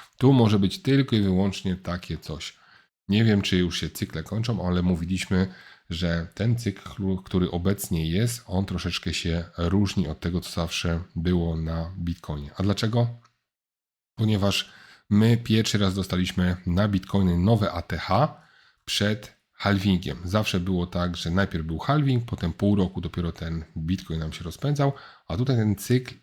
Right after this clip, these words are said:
został troszeczkę rozjechany. Także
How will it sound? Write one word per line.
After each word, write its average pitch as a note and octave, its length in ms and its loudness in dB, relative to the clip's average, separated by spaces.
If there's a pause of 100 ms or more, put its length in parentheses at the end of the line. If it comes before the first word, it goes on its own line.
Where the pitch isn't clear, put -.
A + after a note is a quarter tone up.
(160)
został F#2+ 480 -2
troszeczkę E2 600 -6
rozjechany. D#2 580 -6 (640)
Także E2+ 540 -2